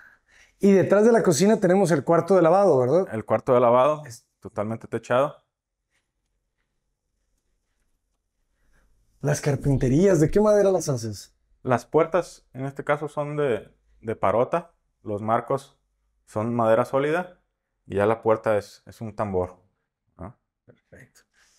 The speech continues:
Speaker 1: Marcos de madera sólida de parota. Ah, pues el
Speaker 2: Así
Speaker 1: cuarto de
Speaker 2: es.
Speaker 1: lavado muy generoso, ¿verdad? Más de dos metros de ancho.
Speaker 2: Sí, creo que tenemos uno noventa
Speaker 1: Ajá.
Speaker 2: por tres treinta.
Speaker 1: Ah,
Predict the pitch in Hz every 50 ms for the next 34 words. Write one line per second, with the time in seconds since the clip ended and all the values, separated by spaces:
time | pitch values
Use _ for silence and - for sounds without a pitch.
0 | _ - - 87 113 117 117 - 139 123 120 - - - _ _ 120 113 101 104
1 | 95 104 120 123 120 - 131 123 123 123 113 104 98 - 110 92 90 104 95 -
2 | - - _ _ _ _ _ _ _ _ _ _ - - 104 92 98 113 - 139
3 | 117 113 117 123 113 110 110 113 113 113 113 113 117 113 - 127 107 101 98 107
4 | 113 113 - - 110 104 - _ _ _ _ _ _ _ _ _ _ _ _ _
5 | _ - - 110 120 127 127 127 123 127 139 131 139 123 120 113 110 120 120 117
6 | 117 120 110 104 113 107 110 120 127 120 - - 117 110 - - _ _ _ _
7 | _ _ _ _ _ _ _ _ _ _ _ _ - _ _ _ _ _ _ -
8 | - - 107 104 110 117 120 127 131 - 123 113 110 113 131 131 - - 143 143
9 | 143 147 143 135 120 101 95 107 117 135 139 - - 170 196 - _ _ _ _
10 | _ _ - 107 90 - 131 147 - _ _ _ _ _ _ _ _ _ _ -
11 | 104 101 101 - - 104 110 - - - 101 101 101 101 - - - - _